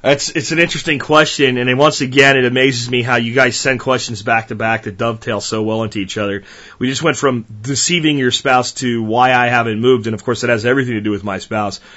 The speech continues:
I haven't moved yet because I'm a loving husband that does everything I possibly can to compromise with my wife when the request is reasonable. And, um, she wasn't ready to go this summer.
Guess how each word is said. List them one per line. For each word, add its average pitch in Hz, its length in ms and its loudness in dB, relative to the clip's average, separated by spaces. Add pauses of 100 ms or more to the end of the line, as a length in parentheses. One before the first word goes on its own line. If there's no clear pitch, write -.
(260)
I 147 120 4
haven't 226 260 6
moved 185 260 6
yet 180 140 4
because 123 180 -4
I'm 190 140 2
a 151 60 2
loving 139 480 0
husband 151 480 0
that 120 80 -4
does 131 180 -2
everything 160 400 0
I 139 80 0
possibly 127 480 -2
can 135 300 -6
to - 80 -14
compromise 127 600 -4
with 117 140 -10
my 117 160 -2
wife 117 380 0
when 110 80 -6
the 101 80 -6
request 107 500 -6
is 101 160 -8
reasonable. 107 720 -4 (640)
And, 120 560 2
um, 120 540 4 (360)
she 208 460 -2
wasn't 170 500 2
ready 143 360 2
to 127 80 -6
go 120 420 -2 (100)
this 113 240 -4
summer. 90 400 -6